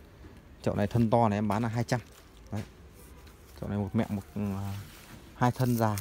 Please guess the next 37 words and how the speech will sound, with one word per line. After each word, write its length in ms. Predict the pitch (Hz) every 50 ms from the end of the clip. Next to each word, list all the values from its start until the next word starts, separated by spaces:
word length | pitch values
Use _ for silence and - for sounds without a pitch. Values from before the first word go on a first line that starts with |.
| 98
một 120 | 107 104 -
thân 160 | - 123 120
tơ 200 | 110 127 123 123
này, 120 | 113 107
này 100 | 104 104
em 100 | 107 110
bán 120 | 104 104 117
là 60 | 127
hai 140 | 117 123 120
trăm. 160 | - 143 131 - - - - - - - - - - - - - - - - -
Còn 120 | - 110 107
chậu 140 | - -
này 100 | - 110
ba 180 | 104 117 123 127
thân 200 | - - 123 120
già 260 | 107 117 110 107 104
này, 160 | 104 104 95 - -
một 120 | 110 104
thân 120 | - 123 117
tơ 220 | - 127 127 123
là 160 | 113 113 107 98 - - - - - - - - - -
thôi 100 | - 120
tính 140 | - 117 127
ba 140 | 139 135 135
trăm 240 | - - 139 131 123
thôi 80 | 123 117
các 60 | 127
bác 120 | 147 143
nhé. 120 | 147 175 175 - - - - - - - - - - - - - - - - - -
Đấy, 100 | 113 - -
thanh 180 | - 123 120
lý 140 | 113 107 110
ba 180 | 120 131 127 123
trăm 220 | - - 131 123
với 80 | 127 131
hai 140 | 131 127 123
trăm. 140 | - 147 135